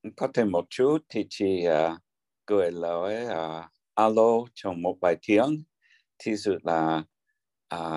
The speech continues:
Maswera Here, đây là tiếng, à, Shona từ, à, châu Phi, hoặc là Saksabay Chete, đây là tiếng, à, Campuchia,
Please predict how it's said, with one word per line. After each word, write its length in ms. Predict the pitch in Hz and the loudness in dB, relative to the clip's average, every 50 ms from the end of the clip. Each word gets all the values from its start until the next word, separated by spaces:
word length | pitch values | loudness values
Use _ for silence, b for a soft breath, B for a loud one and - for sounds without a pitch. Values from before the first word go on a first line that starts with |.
| 76 76 73 76 76 73 76 73 | -4 -4 -4 -4 -4 -6 -6 -4
Maswera 540 | 78 92 90 - - - 123 117 113 104 80 - | -2 0 0 2 4 6 6 6 6 6 4 4
Here, 580 | 90 90 87 92 95 107 113 117 117 117 113 127 - _ _ _ _ _ - - - | 4 4 4 4 4 4 4 2 2 0 -2 -6 -12 _ _ _ _ _ -20 -12 -6
đây 140 | 92 95 98 | -4 -2 -2
là 140 | 90 85 80 - - - | 0 -2 -4 -4 -6 -6
tiếng, 280 | 92 90 98 104 110 | -6 -4 -4 -4 -2
à, 160 | 107 80 82 82 | 0 0 -2 -2
Shona 460 | - - 110 107 107 107 107 104 107 104 - | -2 -2 -2 -2 -2 0 -2 -2 -2 -2 -4
từ, 280 | - 90 85 80 80 76 | -2 -2 0 0 2 0
à, 100 | 73 76 - | 0 -2 -4
châu 200 | - - 82 76 - - - | -2 -2 -2 -2 -2 -2 0
Phi, 340 | 120 120 120 120 117 117 - _ _ _ _ _ _ _ _ _ _ - | 0 2 2 0 -2 -4 -6 _ _ _ _ _ _ _ _ _ _ -2
hoặc 260 | 90 90 - - - | -2 -2 0 0 2
là 280 | 92 90 87 87 90 90 | 4 4 6 4 4 2
Saksabay 680 | - - 117 107 - - - - 101 101 87 82 82 - | 0 -2 -2 -4 -2 -2 -2 0 2 2 2 2 0 -2
Chete, 680 | - - 90 82 82 _ - 113 117 117 113 110 113 - _ _ _ _ _ _ _ - | 0 0 2 2 0 _ 0 2 2 2 0 -2 -4 -10 _ _ _ _ _ _ _ -2
đây 160 | 98 101 95 | -2 0 0
là 140 | 87 78 78 - | 0 -2 -4 -4
tiếng, 340 | - - 90 90 98 107 123 | -4 -2 0 0 0 0 0
à, 180 | 117 92 85 80 - | -2 -2 -2 -2 -4
Campuchia, 680 | - - 82 78 - 107 107 101 - - 113 107 107 104 | -6 -8 -6 -4 -2 -2 -2 -2 -2 -2 2 2 2 2